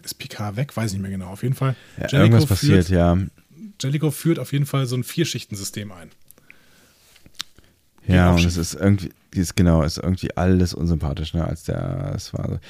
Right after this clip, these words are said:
Speaker 2: Was ist denn nochmal mit dem Captain? Ja, ich, also ich erinnere mich,
Speaker 1: Ist, ist das
Speaker 2: ähm,
Speaker 1: nicht hier
Speaker 2: äh,
Speaker 1: mit,
Speaker 2: sch-
Speaker 1: ähm, mit, äh, There Are Four Lights? Nee.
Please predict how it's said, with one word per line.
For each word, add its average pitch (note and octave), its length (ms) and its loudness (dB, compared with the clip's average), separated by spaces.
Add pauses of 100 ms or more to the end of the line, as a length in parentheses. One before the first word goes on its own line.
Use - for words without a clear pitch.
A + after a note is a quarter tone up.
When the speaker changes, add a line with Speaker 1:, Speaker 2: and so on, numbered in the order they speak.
(200)
Speaker 2:
Was - 180 -10
ist - 260 -8
denn F3+ 120 4
nochmal G#2+ 260 2
mit F2+ 220 -4
dem E2 160 -4
Captain? D#2 720 -6 (3250)
Ja, D2 120 -4
ich, - 220 -6
also F2+ 180 2
ich G2 120 -2
erinnere B2 200 4
mich, B2+ 160 2
Speaker 1:
Ist, - 140 0
ist A2+ 160 4
das C#3 120 0
Speaker 2:
ähm, E3 60 2
Speaker 1:
nicht G2 140 4
hier D3+ 120 4
Speaker 2:
äh, D3 40 6
Speaker 1:
mit, D3+ 140 4
Speaker 2:
sch- - 160 -6
Speaker 1:
ähm, C3+ 560 2
mit, B2+ 240 -4
äh, C#3 40 -16 (440)
There B2+ 200 -4
Are B2+ 100 -2
Four C#3 300 -2
Lights? D3 500 -6 (320)
Nee. G#2 300 -6